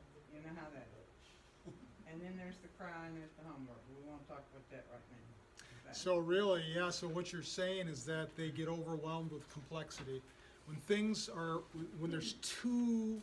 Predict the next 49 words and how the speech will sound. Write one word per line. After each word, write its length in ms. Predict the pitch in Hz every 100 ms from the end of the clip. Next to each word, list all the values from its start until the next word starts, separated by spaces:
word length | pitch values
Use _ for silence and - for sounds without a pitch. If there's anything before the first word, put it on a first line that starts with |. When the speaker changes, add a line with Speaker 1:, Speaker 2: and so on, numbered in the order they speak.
| 202
Speaker 2:
much 540 | 170 175 - - -
that 120 | 127
they 120 | 156
have 160 | 156 165
to 60 | 143
deal 280 | 127 160 165
with, 300 | 165 170 160
especially 440 | - 175 160 160
at 120 | 156 135 139
one 280 | 147 175 170
time, 480 | 170 160 165 185 175 - - - - -
that 320 | 170 165 -
they 140 | 165
feel 340 | - 180 170 165
overwhelmed. 640 | 160 160 160 156 160 160
And 120 | 147 165
actually, 300 | 160 185 -
we're 80 | 165
gonna 140 | 165 147
talk 340 | 185 180 180
about 300 | 147 151 147 - -
feelings 500 | 185 180 151 131 143
in 40 |
a 180 | 135 131
minute, 240 | 151 127 127 123
emotions 580 | 147 151 123 120 - -
in 60 | 135
a 140 | 127
minute. 220 | 139 135 131 - - - - -
But 100 | 156
one 120 | 202
thing 160 | 208 196
I 40 |
wanted 260 | 190 185 170
to 60 | 170
add 180 | 175 175
to 60 |
what 200 | 165 165
Marilyn 400 | 156 160 165 147
said, 400 | 131 - 180 160
that 200 | 147 147 -
one 180 | 156 190
thing 180 | 214 180
I 60 |
used 280 | 165 180 165
to 100 | 165
have 240 | 170 160 151 - - - -
parents 420 | 185 175 139 135
do, 400 | 127 175 170 147